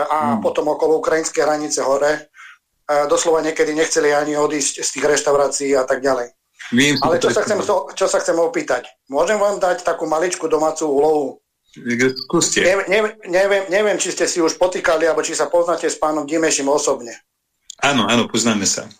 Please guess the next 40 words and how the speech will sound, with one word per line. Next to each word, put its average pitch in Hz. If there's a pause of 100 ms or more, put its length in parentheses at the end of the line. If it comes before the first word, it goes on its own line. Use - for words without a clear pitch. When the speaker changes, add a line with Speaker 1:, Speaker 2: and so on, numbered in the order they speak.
Speaker 2:
Mal 110
som 165
Speaker 1:
No, 180
Speaker 2:
tu -
Speaker 1:
tak 175
ho, 196
tak 208
ho 180
pozdravte 180
a 165
pripomeňte 170
mu 147
túto 180
domácu 160
úlohu. 147 (340)
E, -
Speaker 2:
Áno. 147
Speaker 1:
pána 165
Dimešiho 190
asi 170
pred 160
štyrmi, 214
piatimi 180
rokmi, 160
keď, 170
e, 151 (220)
pôsobí, 165 (560)
teraz 151
mi 151
vypadlo 147
to 147
mesto, 151
kde 139
žije, 147 (560)
ako 151 (280)
Speaker 2:
Kráľovský 156
Speaker 1:
tam 147
v 143
meste, 127
Speaker 2:
Chlmci. -